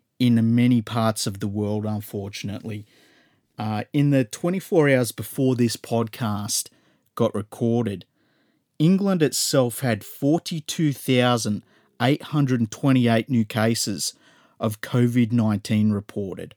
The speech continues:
That's in the last twenty-four hours. They also had eighty-two deaths. Now, these are numbers that,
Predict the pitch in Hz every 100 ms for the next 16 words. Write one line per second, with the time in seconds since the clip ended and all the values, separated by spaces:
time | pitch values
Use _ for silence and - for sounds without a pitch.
0 | _ _ _ _ _ _ _ - 131 139
1 | - 151 139 131 123 117 - 127 117 104
2 | 110 101 101 104 98 - - - _ _
3 | _ _ _ _ _ 117 127 147 196 -
4 | 156 113 - 120 104 - 117 135 - 120
5 | 104 - 135 117 98 185 110 104 - -
6 | - - _ _ _ _ _ _ _ _
7 | - 120 123 120 151 170 151 - - 135
8 | 123 117 120 107 107 120 117